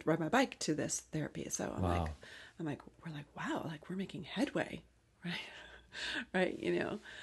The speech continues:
Speaker 1: um, 'cause that's what we wanna think, right?
Speaker 2: Yeah.
Speaker 1: Um, and things are, everything's gonna be okay. But, um,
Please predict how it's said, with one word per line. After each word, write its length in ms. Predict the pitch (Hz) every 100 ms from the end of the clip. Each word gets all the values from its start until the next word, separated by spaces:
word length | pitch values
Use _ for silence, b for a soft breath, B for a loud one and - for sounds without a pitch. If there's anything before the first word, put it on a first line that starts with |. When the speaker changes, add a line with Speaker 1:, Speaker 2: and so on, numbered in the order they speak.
| B B -
Speaker 1:
um, 420 | 185 165 165 196 - _ - -
'cause 120 | -
that's 180 | 175 -
what 100 | -
we 80 | 180
wanna 200 | 160 151
think, 300 | 254 233 - 165
right? 140 | 87
Speaker 2:
Yeah. 260 | 87 87 78 B B -
Speaker 1:
Um, 300 | 165 185 175 - -
and 260 | 185 165 -
things 260 | 277 226
are, 60 | 202
everything's 380 | 277 311 285 -
gonna 180 | 240 214
be 160 | 214 202
okay. 460 | - 302 294 214 - 285 B B B
But, 320 | 185 160 - 175
um, 340 | 160 147